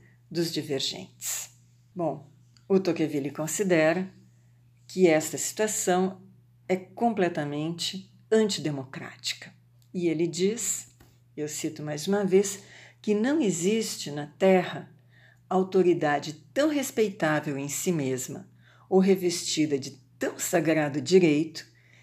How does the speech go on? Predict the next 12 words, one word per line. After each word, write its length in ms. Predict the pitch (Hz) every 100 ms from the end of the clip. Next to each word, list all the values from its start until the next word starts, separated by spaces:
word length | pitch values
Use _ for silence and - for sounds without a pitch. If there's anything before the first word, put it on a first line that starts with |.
| - -
que 140 | 233
ele 160 | 226 214
desejaria 800 | 190 247 233 220 214 196 185 160
deixar 460 | 160 165 - 127
agir 360 | 139 127 127 120
sem 320 | - - 269
controle 760 | 277 202 190 143 143 143 175 -
e 100 | 226
dominar 640 | 202 196 160 135 143 160
sem 380 | - - 202 170
obstáculos. 1000 | 131 - - - - - - - - - - _ _
Portanto, 680 | - - 214 214 170 -